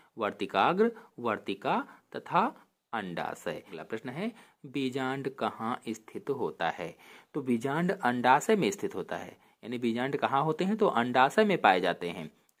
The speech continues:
अगला प्रश्न है, निषेचन क्रिया से आप क्या समझते हैं? नर युग्मक तथा मादा युग्मक के संयुक्त होकर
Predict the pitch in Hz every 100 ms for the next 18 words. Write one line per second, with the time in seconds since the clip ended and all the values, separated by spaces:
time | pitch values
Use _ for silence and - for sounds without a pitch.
0 | - 95 82 82 120 139 156 226 - -
1 | _ 160 160 170 185 180 175 196 190 147
2 | 135 139 147 143 143 - 113 120 - 113
3 | 107 120 127 92 - - 90 95 82 -
4 | - _ - 123 139 165 170 117 131 131
5 | - 127 - 139 135 120 117 117 139 135
6 | 120 127 - 123 127 - 117 123 151 185
7 | 113 110 85 82